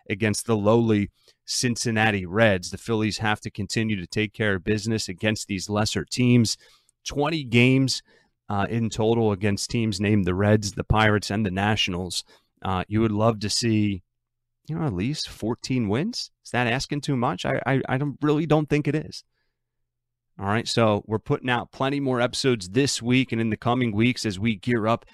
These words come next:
uh, and, and get closer and closer to N F L regular season. We'll continue this week talking about Eagles, Dolphins,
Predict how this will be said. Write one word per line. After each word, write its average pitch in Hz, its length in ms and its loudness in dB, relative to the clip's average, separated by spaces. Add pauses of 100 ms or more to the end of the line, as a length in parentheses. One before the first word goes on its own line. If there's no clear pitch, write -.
(360)
uh, 90 340 -4
and, 85 320 -12
and 92 140 -8
get 110 180 -2
closer 123 460 -2
and 87 100 -6
closer 113 380 -4
to 87 120 -8
N 113 80 -2
F 110 160 -4
L 113 140 2
regular 101 420 -2
season. 151 480 0
We'll 101 120 -2
continue 117 420 -4
this 104 220 -4
week 110 180 -6
talking 110 320 -4
about 92 220 -4
Eagles, 95 340 -8
Dolphins, 120 560 0